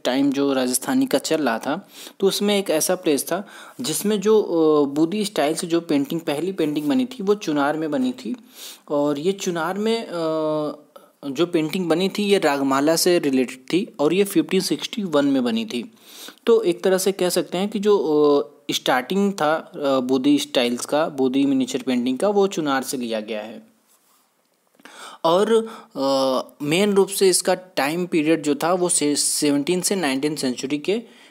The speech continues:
बीच में था, अ, बूंदी सब स्कूल्स, सब स्कूल्स पेंटिंग का। अब, अ, बात करें,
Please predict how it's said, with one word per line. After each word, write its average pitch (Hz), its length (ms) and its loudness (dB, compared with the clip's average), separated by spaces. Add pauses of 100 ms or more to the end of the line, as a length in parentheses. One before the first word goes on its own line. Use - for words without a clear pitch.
(140)
बीच 160 340 -2
में 123 180 -2
था, 104 280 -8 (360)
अ, 135 40 -10 (340)
बूंदी 165 240 0
सब 170 360 0
स्कूल्स, 143 400 -4 (360)
सब 143 180 0
स्कूल्स 131 360 -2
पेंटिंग 117 420 -2
का। 107 200 -6 (560)
अब, 180 300 2
अ, 151 680 2
बात 151 280 -2
करें, 170 360 2